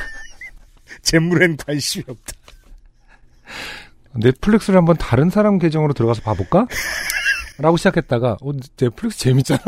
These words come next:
Speaker 2: <laughs> 이러면서.
Speaker 1: 그냥 내 계정으로 보면
Speaker 2: 어.
Speaker 1: 재미없잖아.
Speaker 2: <laughs>
Speaker 1: 멋없잖아.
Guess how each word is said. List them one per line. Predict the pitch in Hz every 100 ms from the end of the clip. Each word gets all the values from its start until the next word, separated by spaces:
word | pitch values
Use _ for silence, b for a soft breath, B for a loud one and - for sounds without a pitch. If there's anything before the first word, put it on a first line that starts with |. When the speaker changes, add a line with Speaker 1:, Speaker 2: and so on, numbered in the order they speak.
| -
Speaker 2:
<laughs> | -
이러면서. | 214 233 302 - 311 339 - 381 - - - 453 - 480 _ - _ B B -
Speaker 1:
그냥 | 190 170
내 | 147
계정으로 | 190 196 196 190
보면 | 151 175 180
Speaker 2:
어. | 160
Speaker 1:
재미없잖아. | 170 180 135 143 151 131 - -
Speaker 2:
<laughs> | 269 151
Speaker 1:
멋없잖아. | 131 170 147 156 175 120